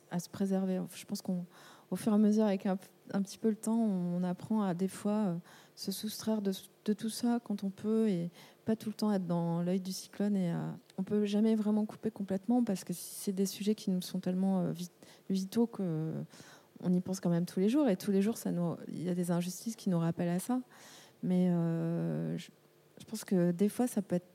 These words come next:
très, très violent, donc il f-, il faut un peu se, se, <laughs> s'aménager des petites plages de, voilà, de calme, euh, où on coupe tout, où on,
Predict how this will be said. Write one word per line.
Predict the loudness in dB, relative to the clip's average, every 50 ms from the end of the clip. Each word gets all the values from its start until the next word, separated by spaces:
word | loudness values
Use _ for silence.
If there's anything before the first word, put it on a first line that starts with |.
| -20 -18
très, | -8 -4 -4 -4
très | -2 0 0 0
violent, | 2 4 4 4 4 4 4 4
donc | 2 0 -2 -4 -8 -12
il | -12
f-, | -14 -16 -20 -20 -20 -20 -20 -20 -20 -20 -20 -20 -20 _ -8
il | -2
faut | 0 0
un | 2
peu | 2 0 -2
se, | 0 2 2 2 2
se, | 0 -2 -2 0 0 2 2 0 0 2 2 4 4 2
<laughs> | 2 2
s'aménager | 2 4 6 6 6 6 6 6 4 4 4
des | 4 4 2
petites | 0 -4 -14 -14 -6 -2 0 0 0 0 0
plages | 2 4 4 4 4 2 0
de, | 0 0 2 2 0 0 -2 -4 -6 -10 -18 -20 -20 -20 -18 -20 -20 -20 -20 -20 -12 -4 0
voilà, | 4 4 6 6
de | 4 2 0
calme, | 2 2 4 4 6 6 6 6 6 6
euh, | 6 4 4 4 4
où | 4 4 4
on | 2 2
coupe | 0 -2 -8 -10 -10 -10
tout, | -8 -4 -2 0 0 2 2 0 0
où | 0 0 0
on, | 2 0 0 0